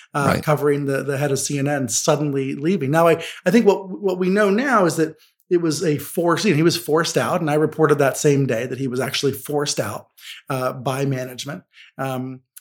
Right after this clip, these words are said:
Speaker 1: and, uh, you know, it, it certainly, it roiled C N N, but the fact that we were right on the air covering that news, treating it like it's,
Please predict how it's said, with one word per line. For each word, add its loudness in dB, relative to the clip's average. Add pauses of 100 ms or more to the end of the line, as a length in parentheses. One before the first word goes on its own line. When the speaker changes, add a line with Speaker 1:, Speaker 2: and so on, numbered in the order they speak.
(100)
Speaker 1:
and, 2
uh, -2
you -4
know, -4
it, -6
it -2
certainly, 2
it 0
roiled 6
C 0
N 2
N, 2
but 2
the 0
fact 2
that 2
we -2
were 0
right 2
on 4
the 0
air 0
covering 0
that -2
news, -2
treating 0
it 2
like 0
it's, -2